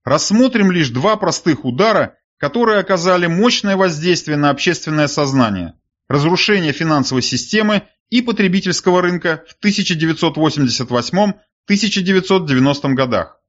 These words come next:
В советском государстве действовала особая финансовая система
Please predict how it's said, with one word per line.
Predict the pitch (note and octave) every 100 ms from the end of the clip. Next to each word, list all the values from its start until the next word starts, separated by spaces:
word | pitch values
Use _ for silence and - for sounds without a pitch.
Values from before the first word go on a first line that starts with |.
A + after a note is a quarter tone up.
| _ _ _ _ _ _ _ _
В | -
советском | E3 A#3+ B3+ G#3+
государстве | F#3+ F3+ F3+ E3 A2+ - F#2 - _
действовала | B2 D#3 A#3 - G3+ G3 F#3
особая | D#3+ D3+ - A#3+ G#3+ G3
финансовая | - F#3 F3+ D#3 D3+
система | C#3+ C#3+ - A3+ A3 F#3+